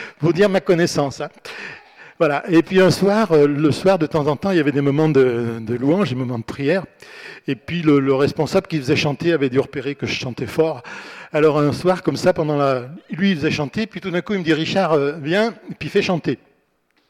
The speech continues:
J'avais fait chanter, j'étais, je jouais de la guitare, je chantais, quand j'étais catholique, je faisais chanter les militaires à la caserne, et cetera. J'ai fait chanter beaucoup de monde.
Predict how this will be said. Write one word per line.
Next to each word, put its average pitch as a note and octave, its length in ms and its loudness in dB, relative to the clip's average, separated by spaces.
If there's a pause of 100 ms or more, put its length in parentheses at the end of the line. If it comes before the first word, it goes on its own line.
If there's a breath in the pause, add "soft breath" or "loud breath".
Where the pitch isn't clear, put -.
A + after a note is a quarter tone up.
(1900 loud breath)
J'avais C#3+ 440 0
fait D3 160 0
chanter, D3 460 -2
j'étais, B2 760 -6 (180)
je B2+ 80 -14
jouais B2 220 -6
de C#3 40 -2
la C#3+ 80 2
guitare, D3+ 440 2
je - 60 -6
chantais, D3 420 0
quand C3+ 160 -2
j'étais B2 240 -2
catholique, D3 400 -2
je - 60 -8
faisais C3 180 -4
chanter C#3 320 -4
les C#3 80 -2
militaires C3+ 460 -2
à C#3+ 40 0
la B2 100 -2
caserne, D3 380 -4
et B2+ 60 -6
cetera. C#3 500 -6
J'ai B2+ 220 -10
fait - 160 -6
chanter E3+ 300 0
beaucoup D#3+ 260 0
de C#3+ 40 -4
monde. D#3 200 -2